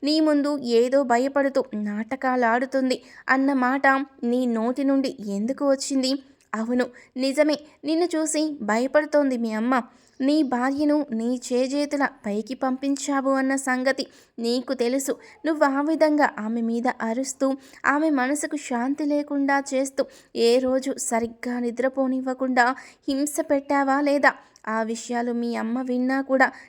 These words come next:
నాకు చెప్పలేదు. ఎప్పటికప్పుడు తన కోడల్ని రక్షించుకోవాలి అనుకుంది. తాగిన వ్యక్తులంటే అమ్మకు చిన్నప్పటి నుంచి ఒకలాంటి భయం. వీడియో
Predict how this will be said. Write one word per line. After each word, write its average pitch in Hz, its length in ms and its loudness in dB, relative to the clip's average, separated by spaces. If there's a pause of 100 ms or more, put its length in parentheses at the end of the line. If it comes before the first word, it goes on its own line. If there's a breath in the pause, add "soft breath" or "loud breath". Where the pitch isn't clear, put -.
(100)
నాకు 240 320 -2 (100)
చెప్పలేదు. 262 440 2 (320 soft breath)
ఎప్పటికప్పుడు 285 800 -2
తన 233 320 -6
కోడల్ని 247 540 0
రక్షించుకోవాలి 262 1120 -2
అనుకుంది. 254 420 0 (400 loud breath)
తాగిన 233 440 -2
వ్యక్తులంటే 247 840 -2 (280 loud breath)
అమ్మకు 262 540 2
చిన్నప్పటి 262 640 -2
నుంచి 254 340 -2 (140)
ఒకలాంటి 220 640 -4
భయం. 226 360 2 (1300 loud breath)
వీడియో 302 260 6